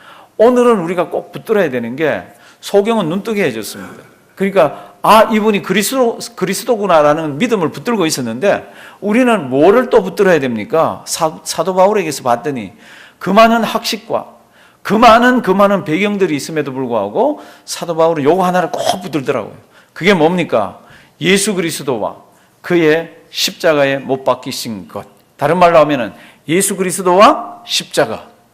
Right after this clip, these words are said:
요것만은 가슴에 딱 붙들고 절대로 흔들리지를 않더라고요. 사랑하시는 성도 여러분들, 지금같이 세상이 이렇게 급변한 적이 없습니다. 지금같이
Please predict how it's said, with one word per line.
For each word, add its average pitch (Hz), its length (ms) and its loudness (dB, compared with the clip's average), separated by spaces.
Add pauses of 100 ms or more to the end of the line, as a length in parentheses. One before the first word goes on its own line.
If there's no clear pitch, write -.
(420)
요것만은 214 460 4
가슴에 185 400 -2
딱 - 240 -4
붙들고 185 560 -4 (240)
절대로 233 640 2
흔들리지를 208 640 -2
않더라고요. 113 520 -4 (560)
사랑하시는 202 500 2
성도 185 200 -2
여러분들, 160 560 -4 (360)
지금같이 240 540 0
세상이 170 360 -4
이렇게 139 400 -6
급변한 165 420 -6
적이 127 160 -6
없습니다. - 560 -8 (640)
지금같이 208 1080 0